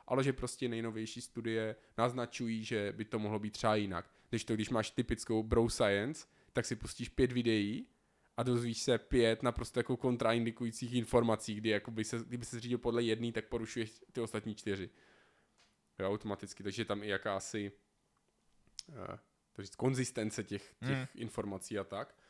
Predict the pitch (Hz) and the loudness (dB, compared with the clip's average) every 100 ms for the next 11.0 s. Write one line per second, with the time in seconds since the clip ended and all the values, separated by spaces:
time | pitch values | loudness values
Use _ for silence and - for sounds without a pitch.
0 | _ _ - 156 131 - 135 120 120 113 | _ _ -8 -6 -8 -12 -12 -8 -6 -4
1 | 110 110 92 107 - 101 104 - 107 110 | -4 -4 -6 -8 -8 -8 -8 -10 -10 -8
2 | 113 104 - 110 104 107 101 - 101 - | -6 -6 -4 -2 0 0 0 -2 -8 -10
3 | - - - - - - - - _ - | -12 -14 -12 -12 -12 -16 -18 -20 _ -20
4 | _ _ - 113 117 139 - 113 110 117 | _ _ -6 4 6 6 4 -2 0 -2
5 | 123 - - - - - _ _ _ - | -4 -14 -20 -20 -20 -20 _ _ _ -16
6 | 123 127 - 127 - 123 117 117 113 - | -16 -10 -2 2 6 6 6 4 2 2
7 | 107 104 107 110 107 98 - - 110 110 | 2 2 -2 0 0 -2 -4 -6 -6 -6
8 | 110 117 _ _ _ _ _ _ _ _ | -6 -6 _ _ _ _ _ _ _ _
9 | _ _ _ _ - _ - - _ - | _ _ _ _ -20 _ -20 -20 _ -2
10 | 123 110 107 - - 104 - 107 101 | 0 2 0 -2 -2 -2 -2 -2 -2